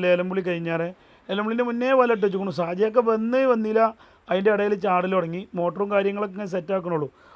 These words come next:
മൂപ്പർക്ക് മീൻ കണ്ട വേറെ ഒരു സ്വയലം. വണ്ടിക്ക് ഇത്ര ഇൻട്രസ്റ്റ് ഇല്ല, മീൻ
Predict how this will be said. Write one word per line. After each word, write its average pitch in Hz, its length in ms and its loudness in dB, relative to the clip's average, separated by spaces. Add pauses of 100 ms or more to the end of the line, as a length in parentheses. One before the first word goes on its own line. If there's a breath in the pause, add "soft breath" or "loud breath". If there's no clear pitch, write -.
(160 loud breath)
മൂപ്പർക്ക് 202 560 -4
മീൻ 196 320 -4 (120)
കണ്ട 185 200 -4 (160)
വേറെ 175 260 2 (200)
ഒരു 170 180 -4
സ്വയലം. 151 360 0 (480 loud breath)
വണ്ടിക്ക് 214 440 0
ഇത്ര 226 220 2
ഇൻട്രസ്റ്റ് 196 340 -4
ഇല്ല, 170 140 -4 (100)
മീൻ 190 340 -6